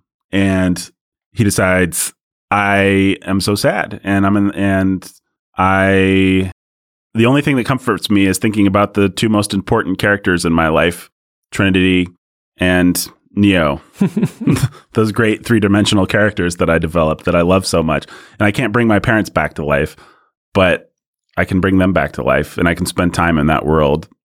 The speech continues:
again. And wouldn't that be a comfort? And according to him, the story just came to him all, you know, in a night after his parents died or something like that. I'm sure that's complete B S. That's the kind of thing artists always say, and I never believe it because it's just not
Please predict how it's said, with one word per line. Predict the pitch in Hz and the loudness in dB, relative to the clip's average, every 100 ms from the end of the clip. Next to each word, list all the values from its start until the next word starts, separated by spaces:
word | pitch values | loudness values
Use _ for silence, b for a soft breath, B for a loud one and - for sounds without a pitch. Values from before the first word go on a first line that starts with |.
| _ _ | _ _
again. | 87 76 69 73 - - | -6 -2 -2 -4 -10 -4
And | 87 | 0
wouldn't | 90 87 | 2 2
that | 78 64 | 0 -2
be | 76 73 - _ _ _ - | -2 -4 -8 _ _ _ -8
a | - | -4
comfort? | 85 - 60 - _ _ _ _ | -4 -4 -6 -8 _ _ _ _
And | 117 | -2
according | 120 143 113 | 0 0 0
to | 107 | 2
him, | 110 95 90 b b _ _ - | 2 2 0 b b _ _ -4
the | 98 | -2
story | - 90 87 | 0 2 2
just | 90 - | 0 -2
came | 87 85 | 0 0
to | 85 | 2
him | 82 80 | 2 2
all, | 78 76 76 76 | 2 2 2 2
you | |
know, | 71 | 0
in | 67 | 0
a | 71 | 0
night | 76 71 - - | 0 -2 -4 -6
after | 71 - | -6 -2
his | 69 69 | -4 -4
parents | - 58 - | -4 -4 -2
died | 65 60 | -2 -2
or | 69 | -2
something | - 65 | -2 -2
like | 62 67 | -2 -2
that. | 58 | -2
I'm | 80 | 0
sure | - | 0
that's | 65 55 | -2 -2
complete | - - 67 - | -2 -2 -4 -4
B | - 50 | -2 -2
S. | 60 | -2
That's | - | -4
the | 65 | -6
kind | - - | -8 -8
of | - | -6
thing | - | -2
artists | 53 53 - | -2 -2 -2
always | 65 69 67 | 0 0 0
say, | 67 55 | -2 -2
and | 53 | -2
I | |
never | 55 64 | -2 -4
believe | - 52 64 | -4 -2 0
it | 65 - | -2 -4
because | - - 64 | -6 -4 -4
it's | 69 - | -6 -6
just | - - | -6 -2
not | 76 - | -2 -4